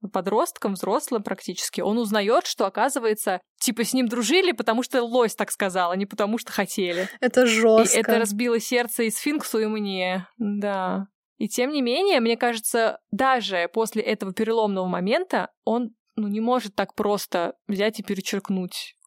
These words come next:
Speaker 1: вот эту вот дружбу, эту заботу, которая, несмотря на то, что, может быть, была не супер искренней, но была с ним все это время.
Speaker 2: Я подумала, может быть, еще слепой для него как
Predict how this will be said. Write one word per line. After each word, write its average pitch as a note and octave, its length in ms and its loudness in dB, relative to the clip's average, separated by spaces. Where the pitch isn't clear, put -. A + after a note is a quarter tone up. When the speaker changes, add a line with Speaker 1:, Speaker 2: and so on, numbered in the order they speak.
Speaker 1:
вот F#3 160 -4
эту F3 200 -6
вот E3+ 160 -4
дружбу, A3 560 -2
эту F#3+ 280 -4
заботу, A3 760 -2
которая, G3 720 0
несмотря G3+ 800 0
на A3 480 -4
то, G#3 160 0
что, G3 200 -4
может F#3+ 220 -2
быть, F#3+ 120 -4
была F#3 200 0
не F#3 100 -4
супер F#3+ 320 -4
искренней, A3 440 -2
но F3 120 -4
была F3+ 300 0
с - 120 -8
ним E3+ 140 -6
все - 160 -4
это E3+ 160 -6
время. E3+ 360 -6
Speaker 2:
Я A#3 140 8
подумала, A#3 400 6
может A#3 280 6
быть, G3+ 160 4
еще - 200 4
слепой A3+ 440 6
для A3 120 4
него A3 280 6
как G#3 260 2